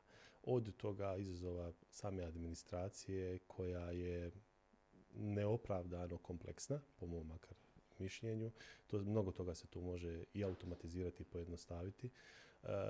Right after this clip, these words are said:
sa druge strane imate niz i nelojalne konkurencije koja na ove ili na one načine nudi plate ovakvog ili onakvog, e,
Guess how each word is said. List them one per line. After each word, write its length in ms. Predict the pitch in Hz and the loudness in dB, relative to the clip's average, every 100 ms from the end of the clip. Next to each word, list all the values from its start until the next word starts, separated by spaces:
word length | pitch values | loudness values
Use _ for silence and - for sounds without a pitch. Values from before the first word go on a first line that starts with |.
| 101 98 104 | 2 0 -2
sa 160 | - 113 | -2 2
druge 260 | 135 127 | 4 2
strane 320 | 110 117 113 110 | 2 2 4 4
imate 400 | 107 98 98 95 - - - _ _ | 2 2 0 -2 -6 -20 -20 _ _
niz 320 | 117 117 107 98 | 4 6 6 6
i 60 | |
nelojalne 720 | 98 101 92 92 90 90 87 | 6 6 6 4 4 2 0
konkurencije 920 | 82 87 87 92 95 107 - - 101 98 | -2 -4 -2 2 4 2 0 -2 -2 -2
koja 460 | - 101 92 90 | -2 0 2 2
na 140 | 90 90 | 0 2
ove 260 | 95 90 | 2 2
ili 160 | 87 85 | 0 0
na 140 | 87 | 0
one 220 | 90 87 85 | 2 0 -2
načine 640 | 82 92 - 87 85 82 90 | -2 -4 -2 -4 -2 -4 -2
nudi 540 | 90 82 82 82 80 - - | -2 -2 -2 -2 -4 -8 -2
plate 440 | 90 90 92 - | 2 2 0 -4
ovakvog 400 | 85 87 - 82 | -4 -4 -4 -6
ili 120 | 82 | -4
onakvog, 480 | 82 82 87 - 85 - - - - - - | -4 -4 -4 -6 -8 -8 -20 -20 -20 -20 -10
e, 160 | 95 | -6